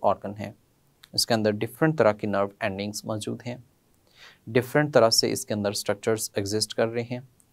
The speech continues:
जो कि मुख्तलिफ सेंसेस को डिटेक्ट करने में इन्वॉल्व होते हैं। कौन कौन से हैं, किस तरह से हैं, समझने के लिए चलते हैं लाइट बोर्ड की तरफ। जी students, we are going to study working of receptors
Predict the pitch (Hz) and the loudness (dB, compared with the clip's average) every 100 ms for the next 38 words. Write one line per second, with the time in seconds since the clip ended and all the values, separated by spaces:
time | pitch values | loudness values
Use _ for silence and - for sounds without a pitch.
0 | _ 110 107 113 110 - 123 143 143 170 | _ -6 -2 -2 -2 -4 0 0 2 2
1 | 170 - 131 127 151 143 - 104 107 107 | 2 2 0 0 0 0 -2 -2 -4 -2
2 | 139 - - 95 95 101 - - 117 101 | -4 -2 -4 -4 -6 -8 -8 -6 -6 -4
3 | 92 - 104 - 110 - - _ _ _ | -8 -8 -14 -14 -18 -18 -20 _ _ _
4 | _ - _ _ _ - 117 110 135 139 | _ -20 _ _ _ 0 2 4 4 4
5 | 135 143 143 143 - 156 160 101 95 107 | 0 -2 -4 -8 -2 0 2 0 0 -4
6 | 104 107 - - 113 107 135 139 - 101 | -8 -8 -8 -4 -2 -2 -4 -4 -6 -6
7 | 101 - 101 98 110 110 - _ 107 101 | -6 -2 -2 -2 -8 -8 -12 _ -2 -2
8 | - - - - - - _ _ _ _ | -2 -10 -10 -14 -16 -18 _ _ _ _
9 | _ _ _ _ _ _ _ _ _ _ | _ _ _ _ _ _ _ _ _ _
10 | _ _ 120 135 202 175 113 104 113 127 | _ _ 4 8 8 8 6 6 4 10
11 | 160 170 139 196 233 226 - 117 120 - | 12 12 12 8 6 6 8 6 2 -6
12 | - 113 135 139 202 208 - 110 113 - | 4 12 12 12 10 8 12 12 12 8
13 | - _ _ _ _ _ _ _ _ 123 | -20 _ _ _ _ _ _ _ _ 6
14 | 127 - 127 131 147 143 131 | 12 12 12 12 8 8 6